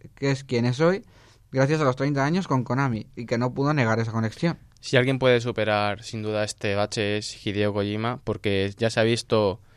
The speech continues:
Speaker 2: eh, ha hecho mu-, mucha historia con la saga de, eh, de, de Metal Gear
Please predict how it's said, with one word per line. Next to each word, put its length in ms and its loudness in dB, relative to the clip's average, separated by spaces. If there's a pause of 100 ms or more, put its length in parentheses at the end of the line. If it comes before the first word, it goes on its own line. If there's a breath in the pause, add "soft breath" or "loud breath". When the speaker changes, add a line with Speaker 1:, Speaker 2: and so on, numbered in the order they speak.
(580 soft breath)
Speaker 2:
eh, 260 -2
ha 100 2
hecho 180 0
mu-, 140 -2
mucha 240 -2
historia 340 2
con 280 -2
la 100 -4
saga 340 2
de, 420 0 (560)
eh, 160 -8
de, 220 -4
de 200 -4
Metal 280 2
Gear 380 2